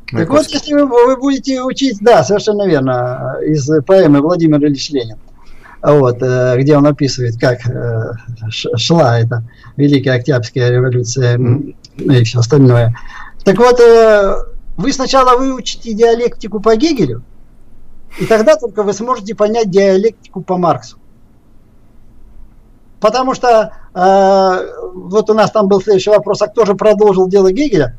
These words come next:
Speaker 2: Мгм.
Speaker 1: Сам Гегель считал, э, в абсолютной уверенности, что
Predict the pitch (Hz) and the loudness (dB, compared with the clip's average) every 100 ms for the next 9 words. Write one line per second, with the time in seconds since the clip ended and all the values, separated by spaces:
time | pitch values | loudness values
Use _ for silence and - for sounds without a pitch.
0 | - 113 147 294 311 - 277 285 262 208 | -4 -2 2 2 2 -4 -6 -4 -6 -2
1 | 240 - - 247 247 285 294 269 226 214 | 0 0 -2 -6 0 2 2 2 2 0
2 | 196 220 - 233 247 226 220 214 214 262 | 0 -4 -2 -4 -4 -6 -6 -4 -2 -2
3 | 294 262 240 - - | -2 -2 -4 -6 0